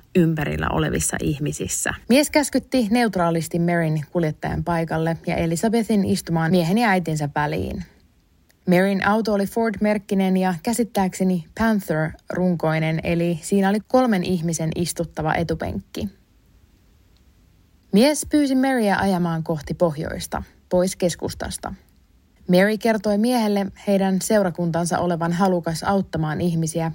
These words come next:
jotka ovat hädässä, tarkoittaen, että jos miehellä oli pulmia, apua olisi kyllä tarjolla. Mies vastasi Marylle hiljaisuudella, jolloin Mary jatkoi puhumista.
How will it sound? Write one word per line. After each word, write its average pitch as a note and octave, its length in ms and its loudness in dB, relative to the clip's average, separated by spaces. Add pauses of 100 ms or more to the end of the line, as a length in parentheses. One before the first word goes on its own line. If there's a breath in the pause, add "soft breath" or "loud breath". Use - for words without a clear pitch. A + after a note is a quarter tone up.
(120)
jotka F3+ 280 0
ovat A3+ 260 0
hädässä, D#3+ 540 0 (240)
tarkoittaen, A#3 640 2
että G#3 260 -2
jos G#3+ 300 -2
miehellä G3+ 380 0
oli F3+ 120 -2
pulmia, F#3 540 0 (420 soft breath)
apua F3+ 360 2
olisi D#3 280 -4
kyllä D3 260 -4
tarjolla. D#3+ 520 -2 (1800)
Mies A3+ 280 4
vastasi B3 400 2
Marylle A3 440 2
hiljaisuudella, E3 840 0 (180)
jolloin E3 440 2
Mary D#3 220 2
jatkoi G#3+ 440 0
puhumista. D#3+ 640 -6